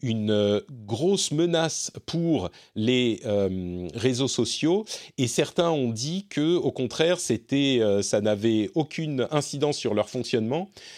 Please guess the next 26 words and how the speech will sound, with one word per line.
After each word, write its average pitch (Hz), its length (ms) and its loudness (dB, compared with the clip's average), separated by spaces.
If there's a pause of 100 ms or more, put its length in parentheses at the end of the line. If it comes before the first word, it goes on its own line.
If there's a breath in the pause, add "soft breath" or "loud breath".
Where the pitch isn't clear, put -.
(260 loud breath)
Euh, 120 300 2 (100)
ce - 160 0
qu'elle 180 320 2
dit, 165 240 -2
cette, - 400 -2
euh, 92 600 2
cette, - 360 -4
euh, 90 220 0
loi, 131 420 0 (340 loud breath)
c'est - 220 0
que 135 460 0
les 110 180 0
réseaux 170 300 2
sociaux 147 720 0
et 190 260 2
les 107 200 0
opérateurs 107 500 2
du 95 100 -6
net 131 320 0 (260 soft breath)
vont 139 200 0
devoir 139 720 2 (260 loud breath)
appliquer 202 840 0 (220)
leurs 123 460 2
conditions 165 480 0
d'utilisation 131 880 0 (380 soft breath)
également 190 800 2